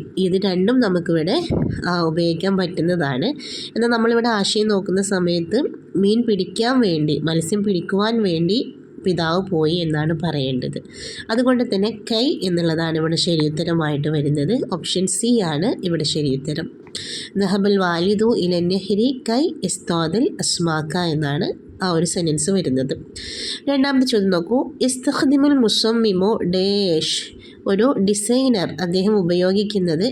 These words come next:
എന്താണ് എന്നാണ്. ഓപ്ഷൻ എ അൽ മിജ്റഫത്ത്, തൂമ്പക്കാണ് അഥവാ കൈക്കോട്ടിനാണ് നമ്മൾ മിജ്റഫത്ത് എന്ന് പറയുന്നത്. അസ്സമ്മാഅത്ത്, ഇയർഫോണിനാണ് നമ്മൾ സമ്മാഅ എന്ന് പറയുക. അൽ മിൻഷാറുൽ കഹ്റുബായി, ഇലക്ട്രിക് കട്ടറാണ് മിൻഷാറുൽ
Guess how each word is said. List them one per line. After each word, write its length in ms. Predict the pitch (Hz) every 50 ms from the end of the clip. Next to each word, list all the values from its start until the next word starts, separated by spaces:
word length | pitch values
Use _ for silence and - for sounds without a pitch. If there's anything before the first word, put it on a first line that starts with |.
| 262 -
എന്താണ് 460 | 214 208 196 190 190 185 190 185 190
എന്നാണ്. 540 | 190 180 160 139 156 143 139 139 139 165 208 339 339 - - - - - - - -
ഓപ്ഷൻ 400 | 240 254 254 - - 277 254 247
എ 100 | 247 254
അൽ 260 | 262 262 269 202 196 190
മിജ്റഫത്ത്, 920 | 196 196 196 180 202 190 185 214 208 208 196 165 165 165 170 220 359 427 - - - - - - - 226
തൂമ്പക്കാണ് 680 | 220 220 233 247 240 254 247 247 214 196 175 156 151 160
അഥവാ 220 | 160 180 190 202 196 202
കൈക്കോട്ടിനാണ് 720 | 196 185 185 190 - 214 208 208 208 214 208 190 170 170
നമ്മൾ 280 | 170 165 156 160 165 165
മിജ്റഫത്ത് 640 | 170 165 156 156 170 170 170 160 - 196 175 170 190
എന്ന് 200 | 185 170 156 151
പറയുന്നത്. 580 | - 147 143 143 139 135 143 147 143 147 190 233 247 240 -
അസ്സമ്മാഅത്ത്, 1300 | 196 196 - - - 202 202 202 202 208 214 220 226 233 208 202 190 170 - - 190 220 277 339 185 202 _ - - 220
ഇയർഫോണിനാണ് 840 | 240 233 247 254 254 254 247 254 226 220 214 202 190 180 175 180
നമ്മൾ 200 | 180 175 170 180
സമ്മാഅ 680 | 175 - - 185 175 175 170 170 175 185 185 165 202 208
എന്ന് 200 | 196 180 170 175 165 -
പറയുക. 440 | 160 151 151 151 156 175 220 262 - 220
അൽ 120 | 220 226
മിൻഷാറുൽ 680 | 226 233 247 254 247 - - 240 233 226 226 233 240 233 -
കഹ്റുബായി, 880 | 214 208 208 185 175 170 170 180 185 185 180 - - 196 226 294 339 - - - - - - - 190
ഇലക്ട്രിക് 600 | 202 202 202 196 196 202 - 233 254 247 247 - - 220
കട്ടറാണ് 640 | 208 208 208 - 226 226 190 160 139 135 143 143 147
മിൻഷാറുൽ 500 | 175 180 180 - - 196 175 175 180 175